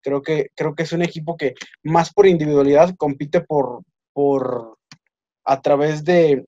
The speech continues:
de colectivo, de, de un buen juego colectivo, más que por individualidades. Claro, tiene el Chapo Montes, tiene a Jan Meneses, tiene a Campbell, que son tipos muy buenos, pero creo que es más importante en, en León desde el aspecto colectivo.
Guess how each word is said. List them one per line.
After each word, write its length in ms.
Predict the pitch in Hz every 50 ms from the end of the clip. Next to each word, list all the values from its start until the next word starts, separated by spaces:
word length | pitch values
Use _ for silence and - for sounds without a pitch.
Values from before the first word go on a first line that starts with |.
| _ _
de 200 | - 156 151 143
colectivo, 580 | - - 143 139 139 143 - 165 151 120 110 - _ -
de, 240 | - 135 139 135
de 100 | 143 147
un 300 | 147 151 160 160 165 160
buen 180 | 156 156 165 160
juego 280 | 147 - 165 151 151 147
colectivo, 480 | - 131 127 123 127 - 123 113 104 - _ _ _ _ _ _ _ -
más 160 | 135 139 139
que 80 | 160
por 140 | 156 - 135
individualidades. 640 | 131 127 127 123 123 127 127 127 127 135 127 127 - - - _ _
Claro, 300 | - 202 214 165 131 -
tiene 160 | 135 139 143
el 80 | 139
Chapo 240 | 135 - 135 - -
Montes, 400 | 165 180 202 196 190 175 160 -
tiene 160 | - 139 135
a 60 | 127 123
Jan 140 | 127 123
Meneses, 440 | 135 147 151 175 196 196 180 160 147
tiene 180 | - 139 135 135
a 80 | 135
Campbell, 380 | 135 - 175 185 185 170 160 143
que 80 | - -
son 240 | - 147 147 143 147 _ - _ - -
tipos 280 | - 143 135 143 147 135
muy 340 | 139 147 160 170 180 170 151
buenos, 440 | 139 139 139 143 160 185 185 180 _ _ -
pero 400 | 160 156 156 160 185 190 - - _
creo 200 | - 135 131 127
que 120 | - 143 147
es 140 | 139 139 139
más 160 | 131 127 127
importante 540 | 143 151 143 131 120 - 123 123 127 131 135
en, 180 | 123 120 110 _ _ - - - _ _ -
en 300 | 127 127 123 120 120 123
León 440 | 131 131 135 143 165 196 233 285 - _ _ _ _
desde 260 | - 123 120 120 123
el 80 | 117 113
aspecto 400 | 117 - - 131 127 - 123 -
colectivo. 500 | - 117 110 107 _ _ _ _ _